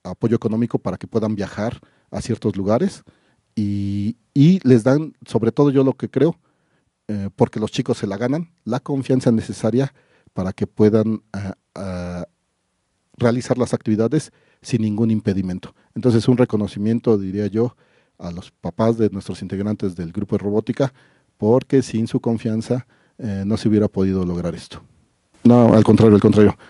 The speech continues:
Muchas gracias. Eh, valoro siempre, valoro yo siempre que, eh, los medios de comunicación, eh, pues, se acerquen a nosotros para conocer un poco de lo que se hace. Siempre yo creo que, que es, que es bueno que los chicos reciban el reconocimiento,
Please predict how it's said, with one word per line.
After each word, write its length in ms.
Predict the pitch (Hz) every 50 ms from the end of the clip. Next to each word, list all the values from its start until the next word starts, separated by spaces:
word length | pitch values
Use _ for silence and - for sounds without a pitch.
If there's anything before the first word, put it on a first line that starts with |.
| _ _ -
Muchas 240 | 120 - - 123
gracias. 340 | 120 139 139 - 170 151 135
Eh, 260 | - 127 117 107 104
valoro 340 | 98 107 113 117 131 135 135
siempre, 420 | - - 147 147 139 175 175 - -
valoro 300 | 110 110 107 117 120 127
yo 160 | 123 120 117
siempre 380 | - - 131 123 120 - 135 131
que, 420 | - 110 98 95 92 92 90 92 -
eh, 180 | 107 110 107 -
los 220 | 95 101 98 90
medios 220 | 120 117 127 123
de 80 | 107 110
comunicación, 640 | - 101 101 98 - 101 101 - 117 123 123 110 - _ _ _ _ _ _ _ _ _
eh, 720 | - 101 98 98 95 92 95 92 92 92 90 90 90 - - - - -
pues, 120 | - -
se 60 | 143
acerquen 320 | 131 - 185 170 - 160 151
a 60 | 135
nosotros 400 | 139 147 175 233 - 208 - -
para 180 | - 131 120
conocer 300 | - - 123 123 - 151
un 100 | 143 139
poco 400 | - - 147 - - 160 170 165 _ _ _ _ _ _ _ _
de 160 | _ - 113
lo 120 | 107 110 -
que 120 | - 120
se 120 | - -
hace. 240 | 190 - - 147 - _ _ _
Siempre 400 | - - 147 131 - 127 123 120
yo 80 | 127
creo 200 | - - 135 123
que, 460 | - - 110 98 95 92 90 95 107 _ _ _ _ _ _ _ _ _ _
que 160 | - 123 127
es, 160 | 135 123 -
que 200 | _ _ - 123
es 100 | 127 127
bueno 280 | 117 123 127 127 143 135
que 320 | _ - 120 101 95 95
los 180 | 95 98 101 -
chicos 260 | - 127 117 - 127 -
reciban 280 | 117 - 135 123 120
el 80 | 117 104
reconocimiento, 520 | - - 104 98 95 - 110 104 - -